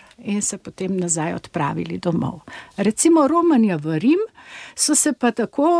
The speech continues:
em, odvijala organi-, oziroma organizirala, da so se večinoma romarji zbrali v Štivanu pri Trstu in potem na različne načine odpotovali proti Rimu. Večkrat tudi z ladjo,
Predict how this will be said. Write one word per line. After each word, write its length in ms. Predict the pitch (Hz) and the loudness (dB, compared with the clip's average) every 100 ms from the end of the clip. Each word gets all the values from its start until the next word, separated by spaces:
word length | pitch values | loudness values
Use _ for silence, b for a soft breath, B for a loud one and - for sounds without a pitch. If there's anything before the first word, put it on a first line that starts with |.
| 311 226 | 2 2
em, 960 | 262 269 262 254 247 247 247 247 240 220 | 2 2 0 0 2 2 2 2 0 2
odvijala 680 | 262 240 277 302 302 294 285 | 2 2 2 4 2 2 0
organi-, 340 | 277 254 254 220 | 0 0 0 0
oziroma 420 | 262 254 254 254 | -2 0 0 0
organizirala, 1120 | 254 254 254 233 233 262 262 254 247 233 233 | 0 2 2 2 0 0 0 -2 -2 -2 -2
da 160 | 208 220 | -4 -8
so 200 | - 214 | -8 -6
se 340 | - 220 208 180 | -4 -2 -4 -6
večinoma 720 | 180 214 - 285 262 226 220 | -8 -6 -2 2 4 2 2
romarji 460 | 214 202 190 185 180 | -2 -2 -4 -4 -6
zbrali 540 | 160 175 190 180 180 | -8 -6 -2 -2 -4
v 40 | |
Štivanu 560 | 175 - 185 175 156 165 | -6 -4 -2 0 -2 -4
pri 200 | - 294 | -2 -2
Trstu 640 | - 311 349 - 320 349 B B B B B | 0 0 0 -2 -2 -2 B B B B B
in 220 | 254 294 | 4 4
potem 360 | 285 - 302 311 | 2 0 4 4
na 100 | 302 | 4
različne 640 | 262 226 277 339 - 320 | 0 0 0 0 2 4
načine 680 | 285 262 - 285 285 285 269 | 4 2 2 2 4 2 0
odpotovali 880 | 226 247 - 233 220 208 202 202 220 | -2 -4 -6 -4 -2 -2 -2 0 -2
proti 440 | - 208 - 175 | -4 -10 -4 -4
Rimu. 380 | 165 170 165 156 160 | -4 -4 -4 -6 -4
Večkrat 600 | 190 226 269 - 269 269 | 0 0 0 -4 -4 -2
tudi 260 | 240 170 156 | -4 -4 -6
z 120 | 185 | -2
ladjo, 600 | 240 247 240 247 240 | 0 0 2 2 2